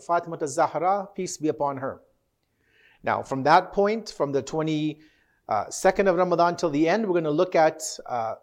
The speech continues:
practical examples of women in the Quran that Allah speaks about and what we can learn from them,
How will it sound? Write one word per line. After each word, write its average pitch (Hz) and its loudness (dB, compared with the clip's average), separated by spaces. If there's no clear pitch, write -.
practical 175 4
examples 220 0
of 175 2
women 165 2
in 165 -2
the 156 0
Quran 220 -2
that 180 2
Allah 180 4
speaks 254 -8
about 143 0
and 151 -8
what 175 2
we 254 -2
can 247 -2
learn 165 0
from 127 -6
them, 98 -10